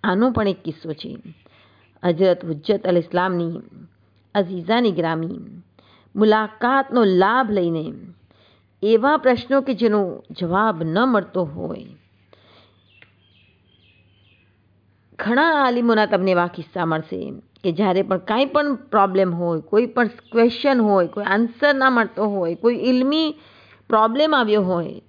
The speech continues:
તો ઇમામે ઝમાના પાસે રજૂ કરે અને જવાબ મેળવતા હોય છે. અઝીઝાની ગિરામી, એમાં એક નામ આપણને મળે છે મુકદ્દસે અર્દબેલી. જેટલા મુકદ્દસ,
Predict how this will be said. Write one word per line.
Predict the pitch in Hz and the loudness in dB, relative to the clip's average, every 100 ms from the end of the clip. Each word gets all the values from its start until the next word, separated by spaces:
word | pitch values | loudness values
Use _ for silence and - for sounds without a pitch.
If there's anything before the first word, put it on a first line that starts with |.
| - | -6
તો | 180 | -4
ઇમામે | 170 170 165 156 - 190 | -2 -2 -2 -6 -8 -6
ઝમાના | 185 247 233 | 0 0 0
પાસે | 214 208 208 247 330 370 _ _ _ - | -2 -4 -2 0 0 -2 _ _ _ -8
રજૂ | 170 175 202 | -4 -2 -2
કરે | - 180 170 | 0 0 0
અને | 165 156 | -2 -4
જવાબ | 156 170 143 | -2 -2 -4
મેળવતા | 156 170 208 - | -8 -8 -10 -12
હોય | 80 - | -14 -14
છે. | - - - - _ _ _ _ _ - | -18 -20 -20 -20 _ _ _ _ _ -8
અઝીઝાની | 170 160 147 185 165 151 | -8 -8 -6 -6 -4 -6
ગિરામી, | 151 160 180 196 180 170 _ _ - _ 190 | -8 -8 -12 -14 -18 -20 _ _ -20 _ -2
એમાં | 185 185 - - | 0 0 -4 0
એક | 254 311 311 202 | 2 2 0 0
નામ | 196 180 | 0 0
આપણને | 165 175 170 160 | 0 -2 -4 -4
મળે | 156 165 | -4 -6
છે | 165 214 | -6 -6
મુકદ્દસે | 180 - 180 165 - 165 156 - | -6 -4 -4 -4 -4 -6 -6 -6
અર્દબેલી. | 190 - 170 143 - - - - 220 220 _ _ _ _ _ _ _ - - _ - | -8 -4 -4 -4 -8 -10 -12 -14 -18 -20 _ _ _ _ _ _ _ -20 -20 _ -4
જેટલા | 214 254 - 247 262 302 | 0 0 0 2 4 4
મુકદ્દસ, | 330 - 294 247 285 | 0 -2 -4 0 0